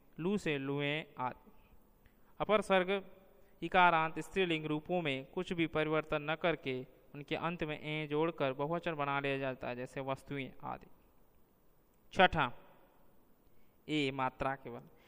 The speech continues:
हिंदी के अपर स्वर्ग अकारांत स्त्रीलिंग रूपों में बहुवचन बनाने के लिए ए के स्थान पर केवल एक ही मात्रा का ही केवल प्रयोग होता है, जैसे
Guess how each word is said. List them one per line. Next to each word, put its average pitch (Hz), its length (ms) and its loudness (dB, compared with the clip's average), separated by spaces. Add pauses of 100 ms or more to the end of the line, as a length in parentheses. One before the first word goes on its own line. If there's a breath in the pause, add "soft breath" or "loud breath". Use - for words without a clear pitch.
(140 soft breath)
हिंदी 190 320 0
के 226 120 0
अपर 190 240 2
स्वर्ग 175 280 0 (340)
अकारांत 147 640 4 (100)
स्त्रीलिंग 147 520 -2
रूपों 143 340 -2
में 156 140 -4
बहुवचन 147 400 -2
बनाने 143 420 -2
के 156 200 -2
लिए 135 260 -4 (360 soft breath)
ए 165 160 0
के 160 180 0
स्थान 147 300 -2
पर 143 120 -6
केवल 139 260 -4 (100)
एक 143 240 -4
ही 143 180 -4
मात्रा 135 420 2 (720)
का 139 120 4
ही 147 120 2 (500)
केवल 139 220 0
प्रयोग 135 300 -4
होता 131 240 -6
है, 131 140 -6
जैसे 135 360 -2